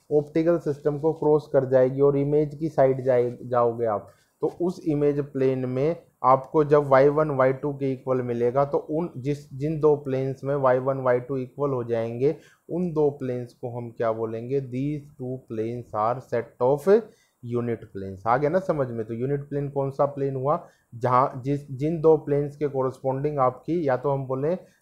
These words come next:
lateral magnification कितनी हो गई? वन हो गई, या फिर हम बोले कि जो height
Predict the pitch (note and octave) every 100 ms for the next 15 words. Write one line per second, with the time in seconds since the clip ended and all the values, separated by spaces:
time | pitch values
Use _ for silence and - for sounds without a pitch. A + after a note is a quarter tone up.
0 | - C3+ C#3+ D3 D#3 D#3 C#3 C#3+ D3+ D3
1 | C#3 C#3 D3 C#3+ C#3 C#3 C#3+ C#3+ C3+ D3+
2 | C3+ C3 D3+ C3 A#2+ D3+ D#3 _ _ C3+
3 | D3+ D#3+ D#3+ D3 C3+ C3 C3+ E3 - _
4 | - D#3+ C#3+ D#3+ F3+ - B2 - B2+ D3+
5 | D#3